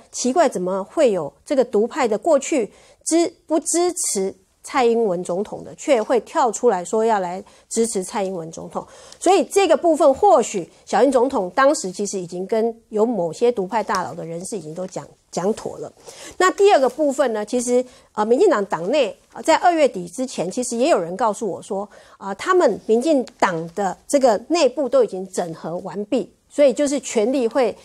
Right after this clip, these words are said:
辅选小英。那在这种情况之下呢，呃，这个小英呢，呃，可能就因此哦，放松了这个所有的一个形势的一个变化的一个局势哈。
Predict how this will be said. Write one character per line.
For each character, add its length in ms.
辅 260
选 260
小 340
英。 240
那 160
在 140
这 140
种 160
情 180
况 180
之 160
下 220
呢， 200
呃， 320
这 180
个 180
小 240
英 220
呢， 240
呃， 220
可 260
能 200
就 240
因 200
此 300
哦， 380
放 260
松 240
了 100
这 100
个 140
所 240
有 180
的 220
一 80
个 220
形 320
势 260
的 140
一 80
个 100
变 320
化 220
的 80
一 40
个 140
局 280
势 260
哈。 180